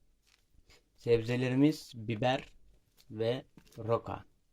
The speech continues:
arkadaşlar. Bunları bim marketlerinden elde edebilirsiniz. Diğer marketlerde var mı bilmiyorum ama bu ihtimalle,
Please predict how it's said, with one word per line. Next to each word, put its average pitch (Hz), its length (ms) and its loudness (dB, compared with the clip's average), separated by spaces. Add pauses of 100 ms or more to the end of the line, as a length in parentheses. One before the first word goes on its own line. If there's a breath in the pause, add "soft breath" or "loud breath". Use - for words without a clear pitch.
(120)
arkadaşlar. - 680 -8 (640 loud breath)
Bunları 107 460 -6 (100)
bim 110 300 -4
marketlerinden 95 840 -6
elde 101 360 -6
edebilirsiniz. 101 840 -8
Diğer 104 180 -2
marketlerde 101 840 -4
var 107 240 0
mı 113 320 -6
bilmiyorum 101 400 -2
ama 110 240 -4
bu 110 60 -2
ihtimalle, 104 680 -6